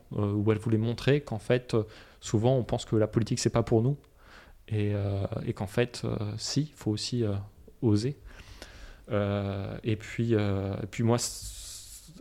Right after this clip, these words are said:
assez rapidement en plus, le, le fait que notre conseil départemental il soit passé à droite, ça, c'est, ça se sent déjà. On a, euh, un conseil départemental qui vient de voter un rallongement du bu-, de budget,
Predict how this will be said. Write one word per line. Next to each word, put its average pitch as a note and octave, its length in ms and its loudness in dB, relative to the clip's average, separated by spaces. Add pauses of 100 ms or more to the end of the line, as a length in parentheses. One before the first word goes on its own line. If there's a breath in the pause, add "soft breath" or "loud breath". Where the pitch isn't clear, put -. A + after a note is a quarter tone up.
assez A#2 220 2
rapidement D3+ 460 6
en C3+ 60 6
plus, - 320 0
le, G#2+ 160 6
le G#2 140 4
fait - 280 0
que A#2+ 120 6
notre A2 160 4
conseil A#2+ 280 4
départemental A2+ 760 4
il A2 80 2
soit - 260 2
passé A#2 220 6
à G#2+ 80 12
droite, A2 440 12 (320 soft breath)
ça, G2+ 120 2
c'est, - 160 -2 (280)
ça - 120 6
se A2 160 6
sent D#3 200 10
déjà. D3+ 320 10 (440 loud breath)
On A2 180 2
a, A#2 160 4
euh, G#2+ 320 4
un A2 120 0
conseil A#2+ 280 4
départemental A2+ 760 2 (800)
qui - 160 0
vient A#2 160 4
de G#2+ 120 6
voter G#2+ 320 4
un G2+ 100 6
rallongement A2+ 440 6
du A2 100 4
bu-, A2 180 2
de A2 240 4
budget, A2 460 4